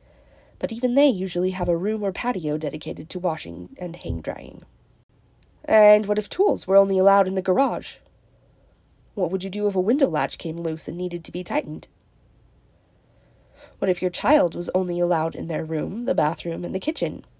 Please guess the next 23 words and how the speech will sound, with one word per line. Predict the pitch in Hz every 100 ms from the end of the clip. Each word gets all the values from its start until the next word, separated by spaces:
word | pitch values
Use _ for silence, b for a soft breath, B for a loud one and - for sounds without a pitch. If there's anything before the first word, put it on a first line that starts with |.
| _ _ _ _ b
What | 320
about | 294 285
fun | - 277
activities | 277 269 311 349 208
as | 175 180
a |
family | - 208 247 226
in | 226
the | 233
T | - 240
V | 294
room? | 269 170 175 - _ _ _ _ _ _ _ _ _ _ _ _ _
What | 180 175
if | 175
none | 180 175
of | 170 160
those | 165 160
rooms | 170 170 165
connected | - 180 170 180 165
to | 175
an | 170
outside | - - - 165
door? | 180 269 -